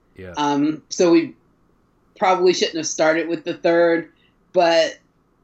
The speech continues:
Speaker 2: you know, they seem to be standalone movies and not, like, connected by a character or a plot. That's my understanding. So it wouldn't matter where you started,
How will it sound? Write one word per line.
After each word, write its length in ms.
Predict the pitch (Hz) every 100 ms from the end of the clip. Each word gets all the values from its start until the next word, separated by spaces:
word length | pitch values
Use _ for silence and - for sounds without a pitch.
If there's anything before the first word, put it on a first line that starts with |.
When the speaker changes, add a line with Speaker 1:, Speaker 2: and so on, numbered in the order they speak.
| _ _ -
Speaker 2:
you 180 | 180 180
know, 300 | 165 160 165
they 200 | 175 175
seem 320 | - 196 202
to 80 | 180
be 200 | 175 175
standalone 880 | - 175 170 165 156 160 160 156 156
movies 520 | 160 151 151 151 151
and 200 | 147 151
not, 300 | 147 143 - _ _
like, 360 | 156 151 147 -
connected 640 | - 165 156 156 160 143
by 240 | 143 143 139
a 140 | 139
character 760 | 139 160 147 139 - 147 139 135
or 520 | 135 135 131 135 - _ _ -
a 80 | -
plot. 440 | - 185 160 143 -
That's 380 | 135 151 156 -
my 260 | 170 156 143
understanding. 840 | 147 139 - 151 143 135 131 135
So 420 | - 147 143 139
it 40 | 139
wouldn't 260 | 156 143 147
matter 340 | 143 143 135
where 220 | 127 135
you 160 | 147 156
started, 600 | - 156 156 156 160